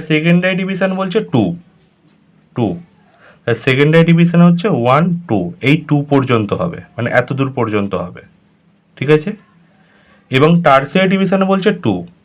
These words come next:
তার মানে এখান থেকে ওপরের দিকে গেলে এই যে টু, এই পর্যন্ত, তার মানে এইখান থেকে শুরু করে আমাদের এই পর্যন্ত হচ্ছে আমাদের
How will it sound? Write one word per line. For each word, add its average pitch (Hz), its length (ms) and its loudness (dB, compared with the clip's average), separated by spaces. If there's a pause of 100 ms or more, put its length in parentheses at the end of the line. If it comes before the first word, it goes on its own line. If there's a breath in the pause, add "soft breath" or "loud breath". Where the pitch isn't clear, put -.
(640)
তার 117 180 4
মানে 165 140 4 (600 soft breath)
এখান 143 240 0
থেকে 156 200 -6
ওপরের 147 240 -8
দিকে 151 200 -4
গেলে 175 140 0 (220)
এই 113 120 -2
যে 117 60 2 (120)
টু, 101 100 -2 (260)
এই 113 60 4 (100)
পর্যন্ত, - 280 -6 (100)
তার 131 120 0
মানে 160 100 0 (180)
এইখান 151 340 0 (100)
থেকে 175 180 -4 (180)
শুরু 139 200 -2 (100)
করে 175 160 2 (720 soft breath)
আমাদের 120 320 2 (960 soft breath)
এই 147 180 4 (160)
পর্যন্ত 95 480 -4 (1040)
হচ্ছে 117 320 0 (380)
আমাদের 113 280 4